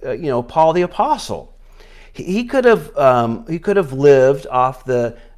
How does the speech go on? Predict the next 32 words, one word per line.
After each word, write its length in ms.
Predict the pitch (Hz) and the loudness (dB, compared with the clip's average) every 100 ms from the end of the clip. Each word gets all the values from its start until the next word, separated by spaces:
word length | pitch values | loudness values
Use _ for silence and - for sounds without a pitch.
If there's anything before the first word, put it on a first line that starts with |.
| - | -20
the, 880 | 131 120 117 110 - 135 - 143 - | -6 -2 0 -2 -4 -10 -8 -8 -8
uh, 60 | 139 | -8
uh, 20 | |
you 140 | 160 | -4
know, 360 | 127 117 156 - | -2 0 0 -2
rightfully 680 | 160 143 160 190 196 247 262 | -8 0 2 2 0 0 0
so, 540 | - 160 117 127 208 | -2 0 2 2 0
and 600 | - 135 127 123 123 110 - - - | -2 -2 -2 -2 -4 -8 -16 -20 -4
could 200 | 180 147 | 0 4
have 240 | 156 185 | 4 2
off 360 | - 135 156 170 | 0 2 2 -2
of 100 | 139 | -10
the 80 | 135 | -8
support 540 | - 147 160 147 - | -8 -8 -2 -2 -2
from 120 | 151 | -2
other 180 | 131 135 | 2 2
churches. 460 | 135 214 208 139 120 | 2 -2 -2 -6 -8
He 140 | 165 | -8
could 300 | 170 - 185 | -8 -4 0
have 180 | 180 185 - - - | 0 -2 -12 -20 -16
said, 220 | - 175 | -6 -4
"Hey, 160 | 185 190 | 0 0
listen, 260 | 214 214 | 0 -2
you 80 | 151 | -2
know, 180 | 139 143 | 2 2
I'm 160 | 151 | 2
out 220 | 160 190 160 | 2 0 -2
there 120 | 160 | -2
doing 200 | 156 160 | -2 -2
this 180 | 151 147 | -4 -4
missionary 560 | 170 - 175 139 127 | -6 -4 -2 0 0
work, 460 | 123 123 143 185 | 0 0 0 -2